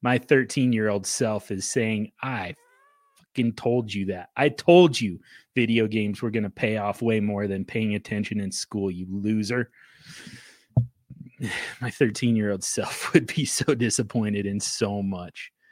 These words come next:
Um, yeah, but we, we could have, we could have talked about stuff like that, but you guys wanted to talk about football.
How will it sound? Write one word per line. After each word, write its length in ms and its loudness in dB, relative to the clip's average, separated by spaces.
Um, 580 0
yeah, 300 2
but 220 4
we, 300 2
we 180 2
could 180 6
have, 160 2
we 200 0
could 260 6
have 80 8
talked 320 6
about 260 2
stuff 320 2
like 280 0
that, 320 2
but 100 -4
you 160 0
guys 300 6
wanted 340 6
to 80 2
talk 320 2
about 260 0
football. 640 -6